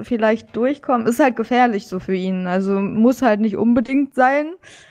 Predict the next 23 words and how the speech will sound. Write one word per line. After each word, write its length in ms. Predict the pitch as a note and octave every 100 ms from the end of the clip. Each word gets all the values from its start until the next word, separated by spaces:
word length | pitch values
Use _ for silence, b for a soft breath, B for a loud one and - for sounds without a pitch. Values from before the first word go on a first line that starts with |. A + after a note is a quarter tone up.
| B B B _ _ _ -
Aber 220 | G#3 B3
dadurch 300 | A#3+ A#3+ A#3+
wurde 200 | A#3 C4
es 120 | B3 B3+
natürlich 320 | A#3+ B3+ A#3
auch 100 | G#3+
spannender 640 | - G#3 A#3+ D4+ A3+ A3+
so, 260 | A3 G#3+ A3+ A#3 _ -
und, 400 | - A3 A3 G#3+ -
ähm, 640 | G#3 G#3+ G#3 G#3 G#3 - _ _
war 220 | G#3 G#3+ A#3
halt 140 | A3
dann 340 | A3 A3 F#3+
nicht 200 | G#3+ A#3
so 100 | -
einseitig, 600 | F#3+ G#3 C4 G3 F3+ F#3+
der 120 | F3+ F#3
Kampf, 380 | F#3+ F3+ F3+
weil 100 | F#3+
man 180 | F#3+ F#3
dachte 300 | F#3+ F#3+ G3+
so, 180 | G3 G3
okay. 420 | F#3 - A3 A#3+